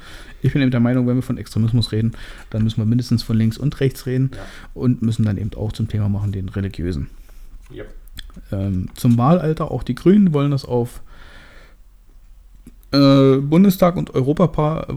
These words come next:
Speaker 1: Europawahlen runterbrechen auf sechzehn Jahre
Speaker 2: Mhm.
Speaker 1: mit dem Zusatz, und auf Grundlage von, äh, Evaluation der Wahlbeteiligungen und Ergebnissen sind sie sogar bereit, das Wahlalter noch weiter runterzusetzen.
Speaker 2: Aha.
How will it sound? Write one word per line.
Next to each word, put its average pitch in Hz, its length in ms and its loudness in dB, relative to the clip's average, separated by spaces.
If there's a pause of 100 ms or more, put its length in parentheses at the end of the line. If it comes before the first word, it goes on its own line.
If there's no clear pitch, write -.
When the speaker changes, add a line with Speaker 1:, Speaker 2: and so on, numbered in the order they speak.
Speaker 1:
Europawahlen 143 880 0
runterbrechen 139 680 0
auf - 120 -10
sechzehn 160 600 0
Jahre 190 300 4
Speaker 2:
Mhm. 143 440 0 (920)
Speaker 1:
mit 123 180 -6
dem 120 140 0
Zusatz, 151 500 -4 (600)
und 135 220 2
auf - 120 -10
Grundlage 160 580 2
von, 131 420 -2 (160)
äh, 123 240 -8
Evaluation 131 920 -2
der 123 160 0
Wahlbeteiligungen 147 1040 -2
und 123 120 -2
Ergebnissen 131 640 -4 (160)
sind 139 160 -6
sie 123 100 -8
sogar 120 220 -4
bereit, 110 320 -6
das - 200 -12
Wahlalter - 380 -8
noch 104 140 -12
weiter 64 200 -8
runterzusetzen. - 600 -12
Speaker 2:
Aha. 104 520 -6